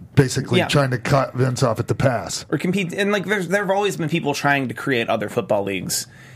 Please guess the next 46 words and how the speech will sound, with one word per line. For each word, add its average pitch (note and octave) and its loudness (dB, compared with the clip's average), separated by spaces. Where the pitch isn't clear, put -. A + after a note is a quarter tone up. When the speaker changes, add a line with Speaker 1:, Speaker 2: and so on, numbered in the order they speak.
Speaker 2:
And D3 4
the D3 4
X D#3+ 2
F F3+ 4
L F3+ 4
was - -2
the D#3 -4
first D3+ -2
one C#3+ 0
to B2+ 0
ever B2 0
gain B2 -2
national A2 -2
traction. A#2 0
Speaker 1:
Yeah. - -14
Speaker 2:
I - 6
Speaker 1:
No, B3 2
Speaker 2:
would F3+ -4
Speaker 1:
no, G3 2
U D#3 -4
S E3+ -2
F E3 2
L. D3+ 4
Speaker 2:
Or, - 4
well, F#3+ 2
the E3 2
U-, F3+ 0
yes. E3+ 0
Speaker 1:
And D3+ 6
U F3+ 2
S F#3+ 2
F F#3 2
L F#3+ 2
had E3 2
some, E3 0
had D#3 2
a, C#3+ 0
a - 0
limited D3+ 4
amount D3 4
of C3+ -2
success C#3+ 2
depending C#3 2
on C3 2
what, C3+ 2
like, A#2+ 0